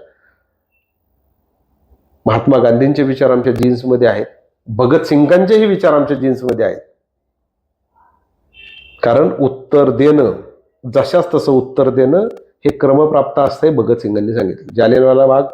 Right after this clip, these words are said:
हत्याकांड झाल्यानंतर ठरवलंच होतं भगतसिंगांनी, उत्तर तसंच द्यायचं आणि तसंच त्यांनी उत्तर दिलं. म्हणजे भारतामध्ये तोही डीएनए आहे, जशास जसं उत्तर दिलं जातं. त्यामुळे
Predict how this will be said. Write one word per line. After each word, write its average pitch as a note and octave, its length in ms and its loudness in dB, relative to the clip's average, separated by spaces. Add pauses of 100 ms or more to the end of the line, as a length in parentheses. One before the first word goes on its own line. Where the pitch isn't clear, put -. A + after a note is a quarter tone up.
(420)
हत्याकांड C3 440 0
झाल्यानंतर B2 720 2 (600)
ठरवलंच G3+ 360 4
होतं B2 140 0
भगतसिंगांनी, G2+ 480 -4 (320)
उत्तर E3 460 0 (100)
तसंच D3+ 340 0
द्यायचं G2+ 320 -2 (320)
आणि D#3 160 -2
तसंच - 240 2
त्यांनी E3+ 180 2
उत्तर C3+ 300 0
दिलं. A2 240 -2 (960)
म्हणजे B2 420 2
भारतामध्ये B2 840 0
तोही D3 500 2
डीएनए C3 340 2
आहे, B2 300 -2
जशास C3 600 -4
जसं B2 380 -4
उत्तर B2 280 -2
दिलं G#2 320 -4
जातं. A2 540 0 (1700)
त्यामुळे C3 420 2